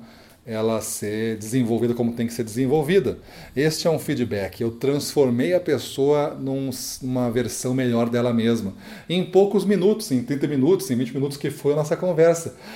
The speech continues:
Mas como que você transformou? Porque ela entendeu o que fez errado,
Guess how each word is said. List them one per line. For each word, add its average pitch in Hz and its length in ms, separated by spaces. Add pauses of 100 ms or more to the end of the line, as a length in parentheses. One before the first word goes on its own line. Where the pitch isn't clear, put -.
(120)
Mas 156 240
como 226 220
que 226 80
você 190 180
transformou? 165 640
Porque - 200
ela 139 160
entendeu 139 800
o 127 100
que 117 160
fez 107 240
errado, 120 480